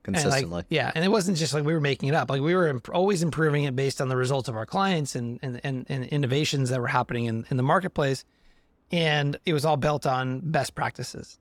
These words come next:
Speaker 1: And so
Speaker 2: Yeah.
Speaker 1: the, the benefit to the client was that they got the sort of the access to all the best practices and the volume that we had and the learnings that we had at scale. And they were able to get results quickly 'cause we just had, like,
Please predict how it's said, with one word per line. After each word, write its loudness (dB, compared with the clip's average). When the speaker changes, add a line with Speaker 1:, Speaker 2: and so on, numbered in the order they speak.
Speaker 1:
And -6
so -2
Speaker 2:
Yeah. -4
Speaker 1:
the, 2
the 2
benefit 2
to -4
the 0
client 0
was 0
that -2
they 0
got -2
the -4
sort -4
of -4
the -10
access -2
to -6
all 4
the 2
best 2
practices -2
and 2
the 2
volume 2
that -2
we 0
had 0
and -4
the 0
learnings 4
that -2
we -4
had 0
at -8
scale. -2
And 2
they 4
were 2
able 2
to 2
get 0
results 0
quickly -2
'cause -8
we -4
just -4
had, -2
like, -8